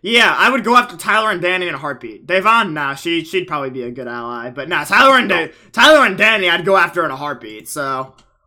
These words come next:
Speaker 1: like,
Speaker 2: Yeah.
Speaker 1: <laughs> you know, uh, targeting them on a game standpoint, and, you know, going a-, after them, uh, on a game standpoint, and then, um, you know, have-not standpoint, get rid of the have-nots, but whatever.
Speaker 2: Hmm. Yep.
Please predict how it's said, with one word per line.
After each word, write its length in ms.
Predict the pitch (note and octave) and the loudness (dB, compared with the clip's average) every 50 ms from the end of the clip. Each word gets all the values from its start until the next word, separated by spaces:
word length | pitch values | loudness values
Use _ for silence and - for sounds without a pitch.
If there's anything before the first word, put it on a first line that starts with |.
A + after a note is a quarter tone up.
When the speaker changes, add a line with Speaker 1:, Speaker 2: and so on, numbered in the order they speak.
| _ | _
Speaker 1:
like, 320 | - F3 F#3 F#3+ G3+ G3 - | -2 0 2 2 2 0 -2
Speaker 2:
Yeah. 200 | - A3+ - - _ _ | -4 -6 -6 -8 _ _
Speaker 1:
<laughs> 200 | _ _ _ G#3+ | _ _ _ _
you 400 | A#3 B3+ C4 C4 - - G3+ A3 | -20 -16 -12 -10 -6 -4 -2 0
know, 180 | A3+ A3+ - - - - G#3 F3+ - - | 2 2 2 0 -2 -12 -20 -16 -10 -8
uh, 100 | A3+ A3 | -8 -6
targeting 380 | - - C#4 C#4 D4 D4 C#4+ | -2 2 4 4 4 4 2
them 120 | C#4+ C#4 C4+ | 0 2 2
on 60 | B3 | 2
a 40 | G#3 | 2
game 220 | B3 C4+ C4+ B3+ | 2 2 2 0
standpoint, 560 | B3+ C4+ B3+ B3 A#3+ B3+ A#3+ A3+ A3+ A3+ - - _ _ _ _ _ _ _ _ _ _ _ _ _ _ _ - | -2 -2 -2 -2 -2 -4 -2 -2 -2 -4 -4 -10 _ _ _ _ _ _ _ _ _ _ _ _ _ _ _ -4
and, 880 | G3 G3+ G3 F#3+ F#3+ F#3+ G3 G3 F#3+ F#3+ F#3+ F#3+ F#3+ F#3+ F#3 - - _ - | -2 0 2 2 2 2 2 0 -2 -2 -4 -4 -6 -6 -8 -10 -14 _ -6
you 120 | E3 F#3+ | -4 -2
know, 100 | F#3+ F#3 | 0 0
going 160 | F3+ G#3 G#3+ | 2 2 2
a-, 40 | A3 A3 G#3 F3 - | 2 2 0 -2 -2
after 400 | - F#3+ G3+ G#3 G3+ - G3+ G3 | 0 0 0 0 0 -2 -4 -2
them, 380 | G3 G3 G3 G3 F#3+ F#3+ F#3 F3 | -2 0 0 0 0 -2 -2 -2
uh, 500 | E3 E3+ E3 D#3+ D#3+ D#3 D3+ D3 C3+ A#2+ _ - | -2 -2 -2 -2 -2 -2 -4 -6 -8 -10 _ -10
on 100 | E3 E3+ | -8 -6
a 40 | E3 | -2
game 220 | F#3 G3+ G#3+ G3+ | -2 -2 -2 -2
standpoint, 600 | - - G3+ F#3 F3+ - F3+ D#3+ D#3 D#3 D#3 G#2 | -4 -4 -2 -2 -4 -4 -6 -6 -6 -6 -6 -8
and 220 | D3 E3 D#3+ D#3+ | -8 -8 -8 -8
then, 240 | D#3+ D#3+ D#3+ D#3 D3+ | -6 -6 -6 -4 -4
um, 640 | D3+ D3 C#3+ C#3 C#3 C#3 C#3 C3+ C3+ C3 C3 C3 C#3 _ _ _ _ _ _ _ - | -4 -6 -6 -8 -10 -10 -12 -14 -14 -14 -14 -16 -18 _ _ _ _ _ _ _ -6
you 120 | F3 F3+ | -4 -2
know, 140 | E3+ C#3 B2 - | -2 -4 -6 -6
have-not 420 | - G3 G3 F#3 C3+ F3 D3 C3+ | 0 2 2 2 2 0 -4 -6
standpoint, 320 | - D3+ C#3+ C#3 C#3 C3 C#3 | -6 -8 -8 -8 -10 -10 -8
get 60 | D#3+ | -6
rid 80 | E3 D#3+ | -6 -6
of 60 | D3 | -4
the 40 | - | -4
have-nots, 400 | E3 D3 B2 C3 G2+ G#2 A#2 - | -4 -4 -4 -8 -12 -16 -16 -16
but 100 | D3 A#2+ | -12 -8
whatever. 400 | C3 C#3 B2 A#2 A2+ G#2 G#2 - _ _ _ _ _ _ _ _ _ _ _ _ _ _ _ - | -8 -8 -8 -10 -12 -14 -16 -18 _ _ _ _ _ _ _ _ _ _ _ _ _ _ _ -14
Speaker 2:
Hmm. 140 | F#2+ F2 D#2+ - _ _ _ _ _ _ _ G2 | -12 -12 -12 -14 _ _ _ _ _ _ _ -12
Yep. 180 | G2 G2 - | -12 -12 -14